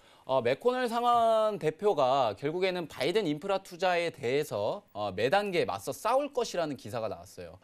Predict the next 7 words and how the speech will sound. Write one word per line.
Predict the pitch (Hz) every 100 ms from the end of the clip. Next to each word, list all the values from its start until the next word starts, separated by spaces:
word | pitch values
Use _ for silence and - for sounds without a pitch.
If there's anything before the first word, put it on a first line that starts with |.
| - - -
결국에는 | - 151 214 226 202 185
강하게, | - 147 247 254 185 131
아, | 104
반대 | - 123 143 165
입장을 | 131 139 139
펼치는, | 214 208 220 196 165 135
어, | 101 98 95